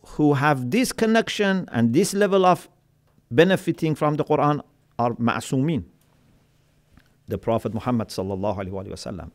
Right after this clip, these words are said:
Ahlul Bayt alayhimus salam. And we can learn from their commentaries on the Quran. But also pious ulama may understand things that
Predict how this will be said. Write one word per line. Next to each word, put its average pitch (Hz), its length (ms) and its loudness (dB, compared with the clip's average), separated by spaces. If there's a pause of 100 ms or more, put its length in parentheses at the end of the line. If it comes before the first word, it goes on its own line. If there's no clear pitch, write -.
(120)
Ahlul 101 380 -4
Bayt 139 220 -2
alayhimus 104 400 -4
salam. 98 420 -2 (720)
And 117 220 2
we 151 120 6
can 139 300 4
learn 151 300 4
from 120 280 0
their 120 300 2 (1300)
commentaries 127 720 2
on 107 160 0
the 101 100 -2
Quran. 92 440 -4 (920)
But 165 220 0 (140)
also 170 400 2
pious 160 520 2 (100)
ulama 123 560 4 (1160)
may 117 200 2
understand 123 640 0
things 143 240 2
that 117 160 0